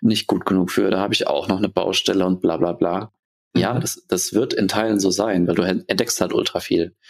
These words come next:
Speaker 1: Und du machst auch am Anfang f-, wahrscheinlich viele unfaire Fehler, wie du dich selbst beurteilst und sowas. Aber je länger du da drin bleibst und je mehr Licht du da reinbringst und je mehr Potenziale du auch hebst und je mehr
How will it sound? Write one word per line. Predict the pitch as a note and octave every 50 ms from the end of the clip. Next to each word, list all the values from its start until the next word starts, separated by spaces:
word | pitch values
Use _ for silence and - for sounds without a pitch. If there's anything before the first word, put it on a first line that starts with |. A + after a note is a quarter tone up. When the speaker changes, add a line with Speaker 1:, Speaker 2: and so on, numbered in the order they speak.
| - - - - -
Speaker 1:
Und | - F#2+
du | F#2+
machst | F#2+ G#2+ A2 - -
auch | F#2 G2+
am | G2 - -
Anfang | F#2+ A#2 A2 - - F#2+
f-, | F#2+ - - - - -
wahrscheinlich | F#2+ F2 - - - G#2 A2 A#2+ A#2+ A#2 A#2 A#2 - - - - - _ _ -
viele | - A#2+ A#2+ A#2+ A#2 -
unfaire | - B2+ C#3 C3+ - - G#2+ G#2+ G#2 G2
Fehler, | - - A2+ A2 A2 G2+ F#2+
wie | G2
du | G2+ G2
dich | F#2 F#2 -
selbst | - G2+ F2+ - - -
beurteilst | - - - F#2 - - F#2 F2+ F2+ - F2+
und | F2
sowas. | F2+ F2+ E2 F2 E2+ D#2+ - - _ _ _ _ _ _ _ _ _ - - - - - - - -
Aber | - - C3
je | F#2+ F#2 G2+
länger | - F#2+ G2+ A#2+ C3 B2
du | - G#2 G#2
da | G#2+ -
drin | - G#2 D#3 F#3+ F3+
bleibst | - - F2+ F2 - - - -
und | - F#2
je | G2 F2+
mehr | F#2 F#2+ F#2+
Licht | F#2+ F#2+ G#2 B2+ - - - A2+
du | -
da | G2 F#2+
reinbringst | F#2 G2+ A2 C3 C3 A#2+ A2+ G2+ G#2+ A2+ - -
und | G2 F#2
je | F#2 F#2
mehr | F#2 F#2+ F#2+ F#2+ F#2+ F#2
Potenziale | F#2+ - - - - F2+ - - - G2 F#2 G2+ F#2+ F#2+
du | - G#2
auch | G2 F#2+ - -
hebst | G#2 A2+ - B2 - -
und | - F2+
je | F#2 F2+
mehr | F#2+ F#2 F#2+ F#2+ F#2 F#2